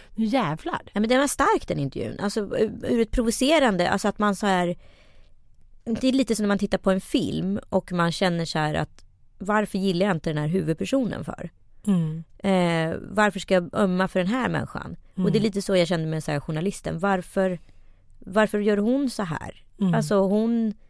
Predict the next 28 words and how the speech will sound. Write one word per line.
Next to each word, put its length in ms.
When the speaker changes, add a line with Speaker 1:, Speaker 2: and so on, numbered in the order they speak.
Speaker 2:
hon, 460
liksom, 320
hon 240
sätter 280
sig 100
själv 280
i 40
någon 200
så 80
här 80
otroligt 760
hög 280
position. 540
Speaker 1:
Mm. 240
Speaker 2:
Eh, 580
jämfört 420
med 220
så 80
här 100
Lena 240
Dunham 320
som 100
hon 120
verkligen 300
så 100
här, 180
alltså 180
lustmördar. 840